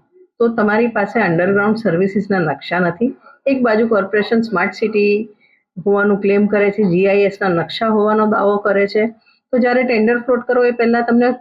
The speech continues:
ગેસની મુખ્ય નળિકા ક્યાં છે એ નથી ખબર, તો આ ખૂબ આશ્ચર્યજનક વાત કહેવાય.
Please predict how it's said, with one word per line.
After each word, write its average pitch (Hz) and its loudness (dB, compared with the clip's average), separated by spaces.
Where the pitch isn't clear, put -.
ગેસની 190 0
મુખ્ય 208 0
નળિકા 277 0
ક્યાં 254 0
છે 254 -2
એ 220 0
નથી 262 0
ખબર, 247 2
તો 240 -2
આ 233 0
ખૂબ 233 0
આશ્ચર્યજનક 156 0
વાત - 0
કહેવાય. 123 -4